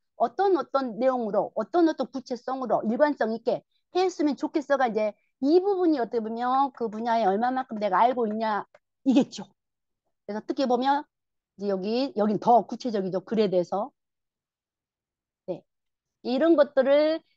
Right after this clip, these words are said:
이제 잘 쓰는 게 그 분야에 <laughs> 잘 아시는 전문가 프롬프트라고 볼 수가 있어요. 근데 저는 그냥 위에 거 간단하게만 할게요.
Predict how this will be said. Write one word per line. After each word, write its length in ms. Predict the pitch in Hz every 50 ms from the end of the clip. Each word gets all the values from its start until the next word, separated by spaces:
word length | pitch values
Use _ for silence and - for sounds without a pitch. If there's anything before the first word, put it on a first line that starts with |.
| _ _
이제 480 | 185 185 202 196 202 208 220 220 220 - - _ _ _ _ _ _ _ _ _ _ _ _ _ _ _ _ _ _ _ _ _ _
잘 220 | - - 233 226 226
쓰는 400 | 226 - 294 294 294 294 294 262
게 300 | 262 311 311 330 320 - _
그 120 | - 226 -
분야에 300 | - 208 220 226 214 185
<laughs> 180 | - 214 196
잘 160 | - 202 170
아시는 500 | - 175 196 208 208 - 190 202 233 247 254 _ _ _ _ _
전문가 380 | - 220 208 240 277 277 226 -
프롬프트라고 680 | - - 247 226 202 - _ - 170 180 175 180 185
볼 140 | - 170 160
수가 200 | 160 - 180 175
있어요. 360 | 151 143 - - 180 175 165
근데 220 | 175 170 175 180 143 - _ _ _
저는 160 | - 185 180
그냥 280 | 175 190 190 202 214 - -
위에 140 | 214 208 190
거 260 | - - 175 180 - _ -
간단하게만 560 | - 175 170 - 202 190 175 160 165 165 180
할게요. 720 | 202 190 _ 214 196 170 160 160 175 196 220 254 294 330